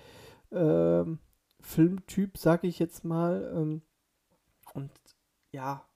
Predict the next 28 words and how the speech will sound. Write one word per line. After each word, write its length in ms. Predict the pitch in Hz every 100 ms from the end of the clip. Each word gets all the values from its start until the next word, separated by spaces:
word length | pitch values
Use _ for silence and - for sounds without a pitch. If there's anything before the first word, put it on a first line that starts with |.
| _
außer 280 | - 156 147
Star 360 | - 147 151 190
Wars 260 | 180 -
jetzt 320 | 160 160 -
und, 280 | - 147 139
und 260 | - 135 151
Harry 220 | 151 147
Potter 380 | - - - 196
und 160 | 185
so, 140 | - 175
klar, 400 | - 135 170 - - - - - -
aber, 480 | 151 156 160 160 - - - - _ _ _ _ _ _ _ -
ähm, 320 | 143 139 139 -
Dune 260 | - 196 233
hat 140 | 233
mich 220 | 214 - 208
echt 200 | - -
sehr 180 | 240
überrascht, 600 | 226 196 170 208 262 -
also 260 | - 135 123
der 120 | 135
Film 440 | - 165 180 196 165
war 240 | 175 -
echt 240 | 202 -
super 460 | - 156 175 - 269
gut, 400 | - 254 175 139
also, 580 | 139 143 139 143 147 147
ähm, 720 | 160 147 143 143 147 151 151